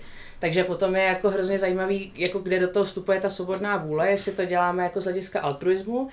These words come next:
nebo jestli to děláme, protože opravdu jako chci pomoct jako babičce. Pak je tam ta jako společenská gamifikace, kde vlastně,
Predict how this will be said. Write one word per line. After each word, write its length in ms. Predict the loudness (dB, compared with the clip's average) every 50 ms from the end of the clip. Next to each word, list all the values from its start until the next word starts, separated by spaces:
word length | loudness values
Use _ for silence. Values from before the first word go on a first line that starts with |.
| -12 -20 -14 -8 -4
nebo 140 | 0 2
jestli 180 | 2 2 2 2
to 80 | 2 2
děláme, 260 | 2 2 2 0 -2
protože 380 | -4 -4 -4 0 0 2 4
opravdu 340 | 4 4 4 2 2 2 2
jako 180 | 0 0 -2 -6
chci 180 | -6 -4 -4
pomoct 420 | -4 -2 -2 -2 -2 -2 -4 -6 -10 -10
jako 200 | -10 -6 -4 0
babičce. 460 | 2 2 2 0 0 -4 -6 -8 -10 -12 -14 -20 -20 -20 -20 -20 -20 -20 -6 -2
Pak 200 | -2 0 2 4
je 100 | 2 4
tam 280 | 4 4 2 2 2 4
ta 300 | 4 4 4 4 2 0
jako 380 | -4 -8 -8 -4 -2 -2 -2 -2
společenská 640 | -4 -2 0 0 0 0 0 -2 -2 0 2 2 2
gamifikace, 680 | 4 2 0 0 -2 -4 -4 -4 -4 -4 -4 -2 -4
kde 180 | -2 -2 -2 0
vlastně, 480 | 0 0 0 0 0 0 -2 -2 -4